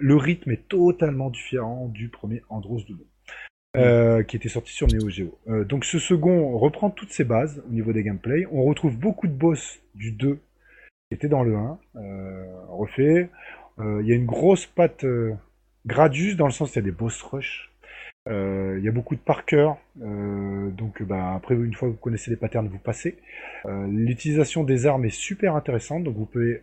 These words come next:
Speaker 1: euh, comme dans le premier Androdounos, upgrader vos armes en fonction du nombre de pastu-, pastilles que vous récoltez dans les niveaux. Et aussi en fonction du nombre de, de petites capsules bleues que vous avez ra-, ramassées dans le niveau.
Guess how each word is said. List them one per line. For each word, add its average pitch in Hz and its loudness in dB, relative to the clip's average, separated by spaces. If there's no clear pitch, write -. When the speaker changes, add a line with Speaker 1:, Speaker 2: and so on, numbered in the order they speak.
Speaker 1:
euh, 117 -6
comme 131 -6
dans 127 -2
le 120 -4
premier 127 -6
Androdounos, 120 -4
upgrader 135 0
vos 117 -4
armes 127 -4
en 101 -4
fonction - -12
du 104 -6
nombre 101 -6
de 101 -10
pastu-, - -8
pastilles 143 -4
que 120 -6
vous 98 -8
récoltez 104 -8
dans 139 6
les 143 4
niveaux. 131 2
Et - -4
aussi 110 -2
en 123 4
fonction 135 -4
du 135 0
nombre 147 0
de, 113 2
de 107 -4
petites - -8
capsules 143 0
bleues 180 6
que 175 2
vous 135 0
avez 123 6
ra-, 120 2
ramassées 127 0
dans 123 -2
le 123 2
niveau. 127 0